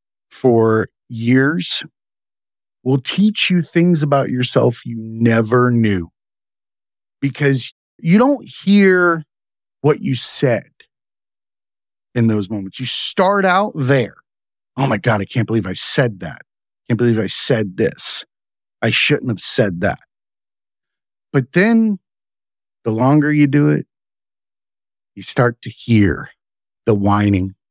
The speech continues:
the interjection, the inflections in your voice that you,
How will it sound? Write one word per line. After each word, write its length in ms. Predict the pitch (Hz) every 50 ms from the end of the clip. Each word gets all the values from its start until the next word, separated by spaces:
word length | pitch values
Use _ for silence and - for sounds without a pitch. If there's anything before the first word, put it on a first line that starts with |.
| _ _ _ _ _ _ _ _ _ _ _ _ _ _ _ -
the 140 | 113 - -
interjection, 880 | 117 113 110 110 107 - 107 98 107 - - - - 101 90 95 104 _ _ _ _ _ _ _ _ _ _ _ _ _ _ _ _ _ _ _ -
the 80 | 127 120
inflections 720 | 113 110 - - 135 135 135 131 - - 160 160 147 156
in 80 | 160
your 160 | 151 139 131
voice 400 | 120 113 120 120 120 117 110 - - -
that 200 | 110 - - -
you, 300 | 113 113 110 110 104